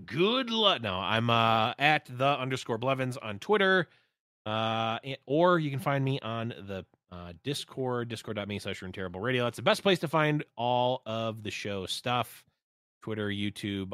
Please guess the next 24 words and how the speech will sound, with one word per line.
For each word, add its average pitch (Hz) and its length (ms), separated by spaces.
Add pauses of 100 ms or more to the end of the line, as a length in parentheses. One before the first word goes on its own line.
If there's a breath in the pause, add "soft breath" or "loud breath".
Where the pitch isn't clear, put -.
all 95 200
that 95 220
good 92 180
stuff - 600
is 90 420
in 87 160
the 90 60
Discord, 90 840
uh, 85 360
or 127 160
just 110 160
search 107 160
for 95 100
Rune 92 140
Terrible 92 260
Radio 92 320
anywhere, 165 640 (600)
and 104 400 (120)
that's 101 340
where 104 600
we 104 460 (120)
are. 120 380
But 120 160
again, 135 360